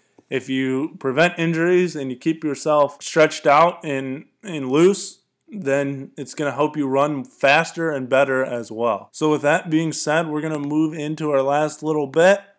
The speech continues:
and that's gonna be once again to hit our social media. Uh, we are on Instagram at Believe in the Long Run.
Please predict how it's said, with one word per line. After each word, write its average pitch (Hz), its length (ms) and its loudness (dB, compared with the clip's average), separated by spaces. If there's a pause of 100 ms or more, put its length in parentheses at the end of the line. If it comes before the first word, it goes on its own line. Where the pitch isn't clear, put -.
and 156 160 -10
that's 147 380 -4
gonna 147 200 -6
be 147 120 0
once 151 260 -4
again 151 360 0
to 139 100 0
hit 160 220 2
our 143 100 6
social 147 460 -2
media. 196 500 2
Uh, 117 260 -6
we 131 160 -2
are 131 140 2
on 131 220 -2
Instagram 147 580 -4
at 120 140 -14
Believe 135 580 -2
in 139 160 -6
the 123 80 -6
Long 143 380 0
Run. 156 420 -2